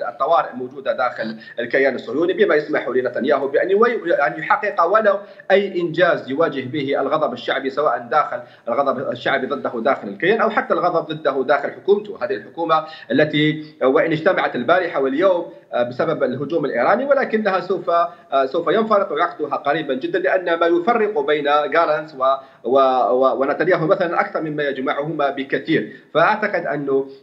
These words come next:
آه، الأمر، آه، رغم، رغم بشاعة الصورة،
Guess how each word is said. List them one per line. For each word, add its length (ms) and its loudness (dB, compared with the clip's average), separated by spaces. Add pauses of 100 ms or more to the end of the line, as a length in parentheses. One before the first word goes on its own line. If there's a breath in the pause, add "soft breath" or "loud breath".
آه، 240 2
الأمر، 480 0
آه، 640 2 (280)
رغم، 440 4
رغم 840 2
بشاعة 340 2
الصورة، 500 0